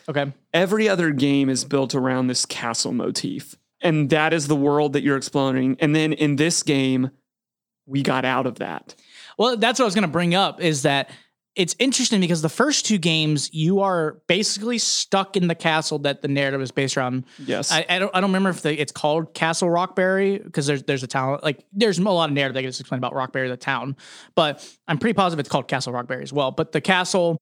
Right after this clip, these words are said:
Speaker 1: is where you're mainly at, and you're tunneled through, through the first two games, and you, you only leave it or try to, as I'm gonna put it, at the end of the game.
Speaker 2: Yes.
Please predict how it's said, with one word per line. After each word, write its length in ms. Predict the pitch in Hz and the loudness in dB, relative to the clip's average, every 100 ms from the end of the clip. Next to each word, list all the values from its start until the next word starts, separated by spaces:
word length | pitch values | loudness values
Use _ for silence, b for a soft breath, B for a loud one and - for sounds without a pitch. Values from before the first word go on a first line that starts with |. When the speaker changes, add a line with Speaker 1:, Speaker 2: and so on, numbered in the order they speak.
| _ | _
Speaker 1:
is 160 | 165 143 | -2 2
where 140 | 220 | 2
you're 140 | 208 160 | 2 0
mainly 420 | 190 285 247 170 | 0 2 2 2
at, 120 | 185 | 0
and 100 | 160 | 0
you're 100 | 139 | -2
tunneled 380 | - 185 170 - | -2 -2 -2 -2
through, 320 | 143 135 131 | -2 -2 -4
through 160 | - 139 | -4 -6
the 60 | |
first 260 | - 170 156 | 0 0 0
two 160 | - 156 | -4 -2
games, 400 | 147 170 151 131 | 0 2 0 0
and 100 | 139 | 0
you, 300 | 139 135 - | 0 -2 -2
you 260 | 165 175 185 | -2 0 0
only 340 | 240 254 262 214 | 0 2 2 0
leave 460 | 160 151 254 185 | -2 -2 0 0
it 340 | 151 147 - - _ _ _ _ _ _ _ _ - | 0 -2 -8 -10 _ _ _ _ _ _ _ _ -2
or 140 | 175 | 0
try 420 | - - 151 180 | 0 0 0 0
to, 340 | 185 135 127 131 | 0 -4 -4 -6
as 80 | 127 | -6
I'm 60 | 127 | -6
gonna 120 | 123 | -6
put 180 | 135 123 | -6 -6
it, 160 | 127 B B B - | -6 B B B -2
at 140 | 160 | -2
the 160 | 151 147 | -4 -4
end 160 | 190 190 | 0 0
of 120 | 151 | 0
the 80 | 131 | -2
game. 360 | 120 117 - 151 | -4 -12 -14 -4
Speaker 2:
Yes. 380 | 147 135 - | -2 -2 -6